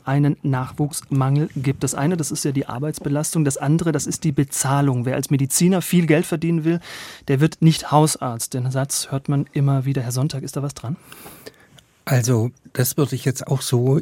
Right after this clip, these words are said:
Speaker 2: in der Form nicht unterstreichen. Die hausärztliche Vergütung liegt etwa, also wenn man alle Fachgruppen nimmt, so etwa in der Mitte.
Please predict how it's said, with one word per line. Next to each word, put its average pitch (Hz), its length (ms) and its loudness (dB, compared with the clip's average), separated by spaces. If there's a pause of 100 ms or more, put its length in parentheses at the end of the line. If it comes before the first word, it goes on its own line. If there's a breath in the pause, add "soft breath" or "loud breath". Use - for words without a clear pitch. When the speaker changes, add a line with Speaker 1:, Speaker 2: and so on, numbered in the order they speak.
Speaker 2:
in 113 140 0
der 131 120 2
Form 113 280 0
nicht 117 200 -2
unterstreichen. 117 720 -2 (640 loud breath)
Die 113 360 2 (120)
hausärztliche 139 1300 0
Vergütung 113 760 0 (180)
liegt 147 420 0
etwa, 135 480 2 (380)
also 123 260 -2
wenn 113 140 2
man 117 160 2
alle 151 180 4
Fachgruppen 139 560 -4
nimmt, 123 160 2
so - 140 -2
etwa - 260 -6
in 113 140 -2
der 104 80 -4
Mitte. 101 340 -2